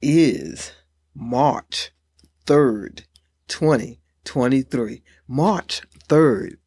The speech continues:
Oh my goodness. Whew. The third month of the year. Yes, get moving. Amen. Hallelujah.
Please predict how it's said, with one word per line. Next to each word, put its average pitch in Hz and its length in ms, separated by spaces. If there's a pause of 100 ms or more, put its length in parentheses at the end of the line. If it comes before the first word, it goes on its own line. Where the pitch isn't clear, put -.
Oh 156 160
my 107 260
goodness. 123 500 (1120)
Whew. 160 240 (380)
The - 100
third 160 460
month 143 260
of 135 260
the 117 140
year. 110 600 (840)
Yes, 139 540 (320)
get 135 420 (280)
moving. 123 960
Amen. 165 640 (140)
Hallelujah. 143 920